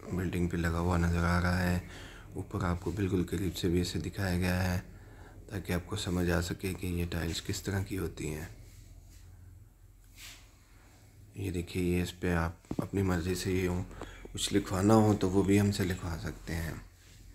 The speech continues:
ये भी इंटीरियर में यूज़ किया गया है। आप अपनी मर्ज़ी से इन्हें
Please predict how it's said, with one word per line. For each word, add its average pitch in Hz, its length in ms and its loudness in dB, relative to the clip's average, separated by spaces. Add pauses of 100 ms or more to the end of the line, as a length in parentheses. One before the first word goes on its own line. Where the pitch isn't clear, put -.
(2250)
ये 127 140 -6
भी 95 180 4
इंटीरियर 92 560 2
में 98 140 4
यूज़ 90 300 -2
किया 92 200 -2
गया 92 200 0
है। 95 220 0 (1400)
आप 85 180 -6
अपनी 98 240 -8
मर्ज़ी 101 360 -4
से 101 240 -6
इन्हें 98 300 -4